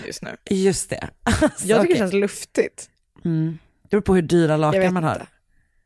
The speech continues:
Speaker 1: inte. Det, ja, så är det ju.
Speaker 2: Trå-
Speaker 1: Egyptian cotton.
Speaker 2: <laughs> Exakt.
Speaker 1: Det var konstigt, jag uttalade det. Jag så
Speaker 2: Egyptian
Speaker 1: släpade länge på.
Speaker 2: cotton.
Speaker 1: Ja, ja,
Speaker 2: Hur
Speaker 1: jag
Speaker 2: mår
Speaker 1: är inte så
Speaker 2: du?
Speaker 1: bra på engelska. Ja, men jag mår bra.
Speaker 2: <laughs> Vad bra.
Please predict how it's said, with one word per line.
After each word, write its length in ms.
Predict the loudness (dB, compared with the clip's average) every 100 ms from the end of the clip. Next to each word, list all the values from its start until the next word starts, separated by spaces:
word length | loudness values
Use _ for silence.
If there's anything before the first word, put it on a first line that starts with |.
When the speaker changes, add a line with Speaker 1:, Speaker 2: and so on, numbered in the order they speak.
| _
Speaker 1:
inte. 140 | -6 -2
Det, 120 | 0
ja, 240 | -2 -4 -8 _ -4
så 80 |
är 100 | -2
det 60 | -2
ju. 60 | -6 -10 -4
Speaker 2:
Trå- 60 | 0
Speaker 1:
Egyptian 500 | 0 0 -2 -2 -2
cotton. 720 | 0 0 0 -4 -8 -8 -4 -2 -2 -6
Speaker 2:
<laughs> 340 | -10 -12 -10 -6
Exakt. 800 | -6 -6 -14 -14 -14 -14 -16 -8
Speaker 1:
Det 180 | 0 4
var 100 | 4
konstigt, 440 | 4 2 2 -2
jag 120 | 0
uttalade 380 | 0 0 -2 0
det. 60 | 0
Jag 80 | 0
så 60 |
Speaker 2:
Egyptian 380 | -2 -2 0 0
Speaker 1:
släpade 240 | 0 0 2
länge 360 | 2 2 0
på. 300 | 4 4 4 0 -8
Speaker 2:
cotton. 380 | -4 -2 -2 -6 _ _ _ _
Speaker 1:
Ja, 80 | -6 -6 -16 -20 -6 -4 -4 -6 -10 -8
ja, 200 | -6 -6 -2
Speaker 2:
Hur 100 | 2
Speaker 1:
jag 60 | 4
Speaker 2:
mår 60 |
Speaker 1:
är 20 | 4
inte 80 | 4
så 40 |
Speaker 2:
du? 40 | 2
Speaker 1:
bra 100 | 0
på 80 | -2
engelska. 400 | -8 -8 -10 -10 _
Ja, 360 | -4 0 0 0
men 120 | -2
jag 140 | -2
mår 120 | -2 -2
bra. 360 | 0 -2 -4 -14 _ -20 -16 -16
Speaker 2:
<laughs> 540 | -16 -20 _ _ _ -12
Vad 240 | -8 -6
bra. 180 | -4 -6